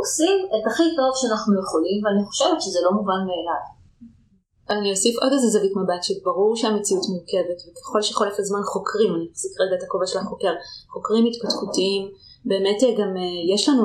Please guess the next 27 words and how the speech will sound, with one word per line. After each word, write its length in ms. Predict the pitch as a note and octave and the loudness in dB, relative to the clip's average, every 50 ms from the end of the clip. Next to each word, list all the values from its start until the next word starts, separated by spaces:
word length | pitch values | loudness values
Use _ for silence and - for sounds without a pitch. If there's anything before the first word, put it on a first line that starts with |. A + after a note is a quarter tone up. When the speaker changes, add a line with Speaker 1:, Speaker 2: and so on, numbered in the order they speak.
| F3 | 2
Speaker 2:
היום 220 | E3 E3+ E3+ E3 E3+ E3 - | 2 -2 -4 -4 -6 -6 -4
כלים 200 | G3+ F3+ F#3+ G3+ G3 | -2 -2 0 0 -2
מתודולוגיים, 560 | F#3+ - F#3+ F#3 F#3+ F#3+ F#3+ F#3+ F#3 F#3 F3+ F#3 - | -2 -2 -2 0 2 2 2 2 2 0 -6 -4 -4
כלים 180 | F#3 F#3+ G#3+ | -2 -2 -2
סטטיסטיים 600 | G#3 - - - - - A#3 B3+ - - - A3 F#3 | -2 -2 -6 -6 -2 0 0 0 2 2 0 2 2
להתמודד 380 | F3+ F3+ F#3+ F#3 F#3 A3+ C#4+ D#4 | 2 0 -2 0 2 2 4 4
עם 100 | B3+ G#3+ | 4 2
המורכבות 480 | F#3 E3+ E3+ E3+ - F#3 - D#3+ E3+ E3+ F3 | 2 0 -2 -2 -4 -2 -2 -2 -4 -4 -4
הזאת. 200 | E3+ D#3 D#3 D#3 - _ _ _ _ _ - | -4 -4 -6 -6 -8 _ _ _ _ _ -12
באמת 260 | - F3 F3 G3 G3+ G#3 G#3 G3 | -8 -6 -4 -4 -4 -4 -4 -4
לחשוב 400 | F#3+ F#3 - - - A3+ A3 A#3 | -4 -4 -4 0 0 2 2 4
על 60 | A#3 G#3 | 2 0
התפתחות 380 | G#3 - G3 - - - G#3+ G#3 - | 0 -4 -10 -8 -2 -2 -2 0 0
הילד 340 | G#3 F#3+ G3+ B3 C#4+ C4 G#3+ | 2 2 4 4 4 2 2
ולקחת 340 | - F3+ F#3 F#3 G3+ - A#3 G3+ | 0 -2 -2 -2 -2 -2 -2 -4
בחשבון 320 | G#3 G#3 G#3+ - G#3+ G#3+ G#3 - - G3+ | -4 -6 -4 -2 -2 -2 -2 0 -2 -2
מיליון 460 | F#3+ F#3+ F3 F3 F3 F#3 G#3+ C4 C4+ C4 | -2 -2 -4 0 2 2 4 4 4 2
משתנים 540 | B3+ - - - A#3+ A3+ A3+ A#3 A#3 A3+ A3 G3 | 2 0 2 2 2 4 4 2 4 4 2 2
מכל 340 | E3+ - - - - A3+ - C4 | 2 0 -2 0 0 2 4 4
מיני 280 | C4+ C#4 C4 B3+ B3 A3+ G#3+ | 4 4 2 2 2 2 0
הקשרים 420 | G#3+ - - A#3+ G#3+ G3+ A3+ A3+ G#3+ | 0 0 0 0 2 2 2 2 0
ו-, 240 | G3+ - G3+ F#3 F#3+ - - - - _ _ - - | 0 0 -2 -4 -4 -8 -18 -20 -20 _ _ -2 -2
אה, 580 | G3 G3 F#3+ F#3 F3+ F3 F3 E3+ F3 E3+ F3 | 0 0 2 2 2 2 0 -2 -2 -4 -4
וכל 180 | F3 - A3 G#3+ | -2 0 2 4
מיני 160 | A3+ A3+ A3 | 4 4 4
מערכות 440 | G#3 G3+ F#3 F#3 F3+ - F#3+ F#3 - | 4 2 2 0 0 0 0 -2 -2
יחסים. 400 | G3+ - G3+ F#3+ - G#3 F3 E3 | -4 -6 -6 -6 -6 -6 -8 -8